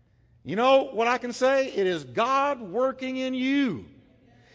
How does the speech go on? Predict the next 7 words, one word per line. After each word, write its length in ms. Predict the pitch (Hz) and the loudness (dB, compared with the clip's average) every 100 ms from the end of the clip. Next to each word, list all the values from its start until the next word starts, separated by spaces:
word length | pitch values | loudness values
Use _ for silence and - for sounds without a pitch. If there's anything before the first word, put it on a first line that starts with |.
| - 117 | -16 -6
giving 320 | 240 269 240 | -2 -2 -2
you 220 | 247 269 | -2 -2
the 160 | 233 185 | 0 0
desire 840 | 175 151 190 240 277 262 180 104 - - _ _ _ _ _ _ _ _ - | -2 -4 -2 0 2 2 0 -4 -10 -20 _ _ _ _ _ _ _ _ -6
and 180 | 185 196 | -4 -2
the 60 | |
power 920 | 190 202 254 262 269 240 156 110 87 | -4 -2 0 4 4 4 2 -6 -10